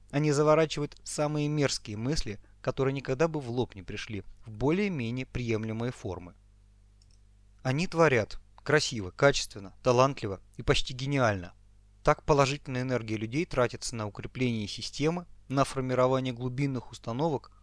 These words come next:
культивирующих власть мамоны. Если коммерсанты от шоу-бизнеса превращают народ просто в мясо, в тусующихся колбасеров, то бессовестные творцы решают более тонкие задачи. Они создают личность,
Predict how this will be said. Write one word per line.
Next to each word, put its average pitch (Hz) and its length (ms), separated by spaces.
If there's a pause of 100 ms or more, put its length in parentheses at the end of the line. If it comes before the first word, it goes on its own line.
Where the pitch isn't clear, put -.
(100)
культивирующих 120 800 (280)
власть 120 460
мамоны. 107 460 (1500)
Если 165 280
коммерсанты 160 500
от 131 80
шоу-бизнеса 147 680
превращают 135 560
народ 139 260 (100)
просто 175 320
в 127 100
мясо, 110 460
в - 40
тусующихся 123 680
колбасеров, 127 720 (320)
то 139 100
бессовестные 135 680
творцы 135 420
решают 143 400
более 139 360
тонкие 101 440
задачи. 95 480 (320)
Они 170 220
создают 151 500
личность, - 520